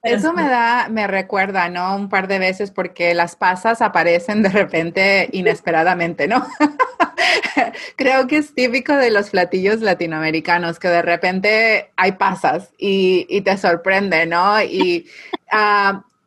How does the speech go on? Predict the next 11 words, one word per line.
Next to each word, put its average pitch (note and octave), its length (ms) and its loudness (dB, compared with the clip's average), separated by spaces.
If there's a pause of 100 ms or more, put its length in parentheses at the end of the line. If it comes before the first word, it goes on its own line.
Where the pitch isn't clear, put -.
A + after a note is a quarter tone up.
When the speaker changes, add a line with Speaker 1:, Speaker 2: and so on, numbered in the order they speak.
(240)
Speaker 2:
claro A#3+ 300 2
que A#3 160 -2
cuando F3+ 440 0
creces G3 440 0
en A3 100 -2
Latinoamérica E3+ 680 -4
y D#3+ 80 0
has D#3 140 -4
probado E3 840 0 (120)
diferentes D#3+ 600 -6
platillos, D#3 720 -2